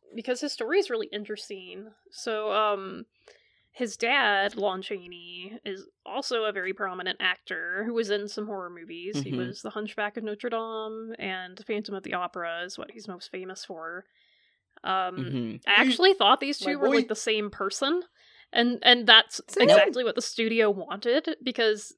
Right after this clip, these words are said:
Speaker 1: so,
Speaker 3: Mm-hmm.
Speaker 1: he was, uh, Lon Chaney Junior was born Creighton Chaney, and then, like,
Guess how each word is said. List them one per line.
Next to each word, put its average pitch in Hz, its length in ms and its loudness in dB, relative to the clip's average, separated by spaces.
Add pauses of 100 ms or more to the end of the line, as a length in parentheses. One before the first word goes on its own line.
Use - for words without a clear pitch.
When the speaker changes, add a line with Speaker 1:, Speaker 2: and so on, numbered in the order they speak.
(120)
Speaker 1:
so, 220 480 2
Speaker 3:
Mm-hmm. 269 180 0 (320)
Speaker 1:
he 254 180 -4
was, 233 320 0 (120)
uh, 214 320 4
Lon 233 200 2
Chaney 285 280 0
Junior 269 340 2
was 208 160 -2
born 220 640 -4
Creighton 208 480 -2
Chaney, 185 480 -6
and 190 100 -6
then, 190 220 -6
like, 185 320 -2